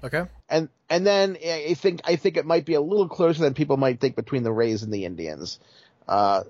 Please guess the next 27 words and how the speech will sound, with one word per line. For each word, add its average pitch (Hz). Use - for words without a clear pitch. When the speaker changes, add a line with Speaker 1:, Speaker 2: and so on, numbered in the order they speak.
Speaker 2:
I 139
think 147
the 160
Rays 156
are 139
actually 139
the 127
better 123
team 226
right 117
now. 104
But 147
again, 147
when 135
you're 131
talking 135
difference 147
in 120
strength, 135
fifteen 175
points 170
of, 156
of 139
opponent 151
strength 151
is, 190
is 175